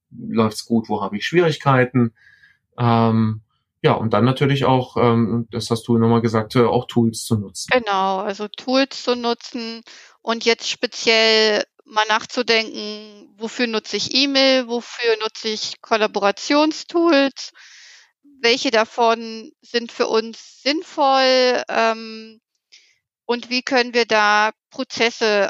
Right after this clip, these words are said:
Speaker 2: auch effizienter machen, ja? Also anstatt hin und her zu schreiben, ähm, zusammen im Dokument arbeiten, ähm, Kanban-Board zu nutzen, um Aufgaben zu strukturieren.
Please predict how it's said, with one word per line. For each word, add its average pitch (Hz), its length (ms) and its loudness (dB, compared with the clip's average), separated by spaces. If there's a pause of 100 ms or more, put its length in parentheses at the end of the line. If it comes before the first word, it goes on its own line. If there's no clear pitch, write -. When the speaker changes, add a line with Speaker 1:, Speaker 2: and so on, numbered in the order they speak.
(120)
Speaker 2:
auch 214 340 0
effizienter 220 640 -2
machen, 190 460 -8
ja? 190 180 -2
Also 214 220 -2
anstatt 208 440 -4
hin 240 200 -4
und 220 200 -4
her 240 400 2
zu - 200 -10
schreiben, 214 800 0 (540)
ähm, 214 380 0
zusammen 220 480 -2
im 220 80 -6
Dokument 226 600 -2
arbeiten, 214 1000 -2 (440)
ähm, 208 340 0
Kanban-Board 240 920 2
zu 254 200 -2
nutzen, 226 640 -6
um 214 640 -10 (840)
Aufgaben 226 640 0
zu 254 120 -8
strukturieren. 214 1120 -2